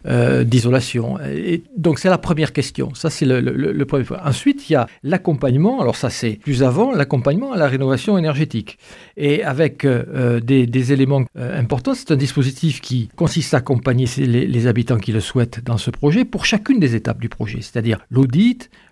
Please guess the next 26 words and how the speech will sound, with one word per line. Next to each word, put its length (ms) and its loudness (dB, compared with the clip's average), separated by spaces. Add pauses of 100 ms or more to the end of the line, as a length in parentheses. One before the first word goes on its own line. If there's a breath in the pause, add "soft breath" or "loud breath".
le 120 -4
devis, 640 0
les 160 -2
travaux, 480 0
mais 80 4
aussi 220 0
sur 180 0
des 160 0
aspects 420 -2
techniques, 400 0
les 140 -2
préconisations 640 -2
de 100 -2
typologie 560 0
de 40 -10
travaux, 560 2
l'analyse 440 0
des 160 0
devis, 340 2 (200)
financiers 520 -2
aussi, 260 -2
l'identification 960 -2
des 300 2
aides 160 -2
financières, 560 0
on, 180 -2